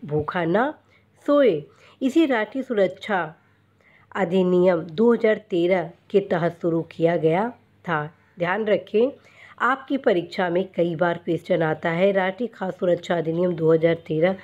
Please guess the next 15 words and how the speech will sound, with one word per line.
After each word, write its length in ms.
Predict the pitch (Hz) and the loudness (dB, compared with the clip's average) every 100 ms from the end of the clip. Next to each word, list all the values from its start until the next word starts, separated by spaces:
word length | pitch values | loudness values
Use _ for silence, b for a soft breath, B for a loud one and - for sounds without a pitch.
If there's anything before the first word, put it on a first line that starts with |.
| B B B - | B B B 0
के 120 | 180 | 2
अंतर्गत। 580 | 151 147 160 151 151 - B B B - | 2 -2 0 0 -2 -6 B B B -2
और 220 | 233 - | -2 2
एक 240 | 320 359 359 | 4 4 2
फैक्ट 320 | 240 226 226 | 0 0 -4
यह 240 | 175 170 160 | -2 0 2
भी 220 | 233 226 | 4 4
है 200 | 190 233 b b b - | 2 -2 b b b 0
कि 100 | 311 | 2
राष्ट्रीय 420 | 277 269 269 330 | 2 -2 -2 -4
खाद्य 320 | - 247 240 240 | -2 -2 -2 0
सुरक्षा 340 | 202 196 - | -2 0 -2
अधिनियम 560 | - 175 165 175 175 170 | -2 0 2 4 4 2
दो 180 | 226 240 | 4 4
हज़ार 160 | 240 | 4